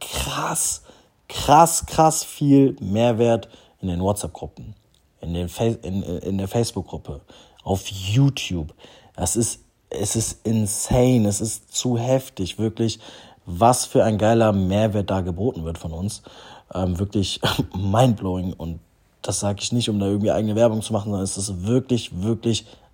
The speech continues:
sehr guter Content. Ähm, aber auch, ja, also ich, also was mich wirklich m-, maximal vorangebracht hat, waren damals die Coachings bei Dave.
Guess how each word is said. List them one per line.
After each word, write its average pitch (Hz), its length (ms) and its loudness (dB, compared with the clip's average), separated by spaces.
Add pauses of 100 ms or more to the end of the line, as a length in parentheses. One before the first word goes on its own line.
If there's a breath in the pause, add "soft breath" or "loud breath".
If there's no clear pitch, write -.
sehr 98 280 2
guter 92 220 -4
Content. 98 580 -6 (760 loud breath)
Ähm, 92 420 0 (880)
aber 101 380 4
auch, 98 300 -2 (500 loud breath)
ja, 107 300 -2
also 85 240 -6
ich, - 380 -6 (1800 loud breath)
also 139 380 8
was 117 300 2
mich 143 340 6
wirklich 117 420 2
m-, 104 400 2
maximal 104 680 0
vorangebracht 101 680 -2
hat, 98 240 -6
waren 87 380 -6
damals 92 280 -6
die 98 80 -6
Coachings 123 420 -2
bei 113 120 -4
Dave. 107 240 0